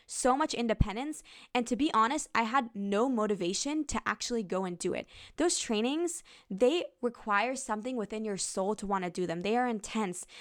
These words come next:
They are amazing. They require you to bring your triggers up to surface, to love yourself, to create something within, and they are intense energetically and spiritually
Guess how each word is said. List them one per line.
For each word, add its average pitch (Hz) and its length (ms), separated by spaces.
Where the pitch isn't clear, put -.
They 240 160
are 247 180
amazing. 208 520
They 202 100
require 226 440
you 254 200
to 220 300
bring 214 260
your 214 100
triggers 214 500
up - 160
to 208 100
surface, 208 480
to 220 120
love 202 380
yourself, 233 420
to - 120
create 233 360
something 285 280
within, 240 380
and 208 180
they 254 80
are 339 140
intense 233 840
energetically 214 640
and 175 100
spiritually 196 720